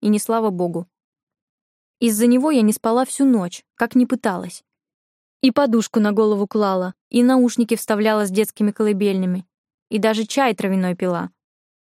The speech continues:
Стало только хуже, потому что я каждые полчаса еще и в туалет по итогу бегала.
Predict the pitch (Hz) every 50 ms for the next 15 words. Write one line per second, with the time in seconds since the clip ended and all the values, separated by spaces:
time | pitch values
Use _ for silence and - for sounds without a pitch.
0 | _ _ _ _ _ _ _ _ _ - - - - 214 214 214 220 208 233 226
1 | 220 - 220 - - - 262 226 196 185 180 - _ _ _ - 196 220 214 214
2 | 208 - - 220 220 208 - - 226 208 196 220 208 - 214 208 - - 214 -
3 | - 277 285 254 226 - 226 233 220 - - 247 247 262 226 180 175 - _ -
4 | 185 180 - 185 180 180 175 175 170 180 175 180 185 175 180 180